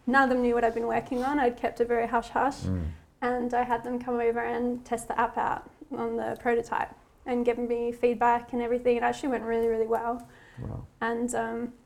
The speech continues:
Speaker 1: from there, the next step was sort of finding a developer, which, again, I was like, "Okay,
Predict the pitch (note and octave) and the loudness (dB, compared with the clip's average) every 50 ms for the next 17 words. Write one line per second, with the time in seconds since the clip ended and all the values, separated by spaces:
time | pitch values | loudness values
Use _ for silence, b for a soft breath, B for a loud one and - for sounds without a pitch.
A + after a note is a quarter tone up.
0 | _ _ _ _ _ A#3+ A#3 A#3+ A#3 A#3 C4+ D4 C#4+ B3+ A#3+ A#3+ A#3+ A#3 G#3+ - | _ _ _ _ _ 2 2 2 2 4 4 6 6 6 4 2 0 -2 -4 -8
1 | - - - - - - - G#3+ A3+ - - A3 G#3+ A3+ A3 - A3+ A3+ A3+ A3+ | -10 -8 -6 -6 -6 -6 -6 -8 -8 -6 -6 -6 -6 -6 -4 -2 -2 -2 -2 -2
2 | A3+ A3+ G#3+ G#3+ - A3+ A3+ A3+ A3+ A3+ A3+ - A3+ A3+ - - - - - A3 | -4 -6 -6 -6 -2 0 2 2 0 0 -4 -6 -6 -6 -6 -8 -8 -8 -8 -4
3 | G3+ A#3 A3+ A3 A3+ A#3 A#3 A#3 - - - - A#3 B3 - - - B3 A#3+ | -2 -2 -2 -2 -2 -4 -6 -6 -6 -4 -2 -2 -4 -4 -4 -6 -6 -6 -8